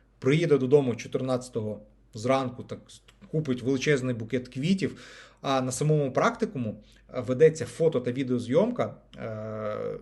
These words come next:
ну, більш того, ми навіть заохочуємо клієнтів, е, щоб вони ділили-, ділились фото, відео в соцмережах, даємо за це різні круті бонуси. Тому він там щось запостив в себе на сторінці, і дружина побачить, що він, м, на практиці,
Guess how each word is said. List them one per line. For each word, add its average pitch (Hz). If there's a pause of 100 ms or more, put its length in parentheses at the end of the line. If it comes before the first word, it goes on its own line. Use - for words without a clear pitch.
ну, 135
більш 107
того, 139
ми 143 (100)
навіть 135
заохочуємо 123
клієнтів, 151 (360)
е, - (140)
щоб 127
вони 143
ділили-, 127
ділились 131
фото, 185
відео 139
в 123
соцмережах, 147
даємо 127
за 123
це 127
різні 135
круті 117
бонуси. 110 (440)
Тому 127
він 143
там 127
щось 123
запостив 120
в -
себе 117
на 113
сторінці, 160
і 113
дружина 123
побачить, 120
що -
він, 139 (500)
м, 110
на 143
практиці, 131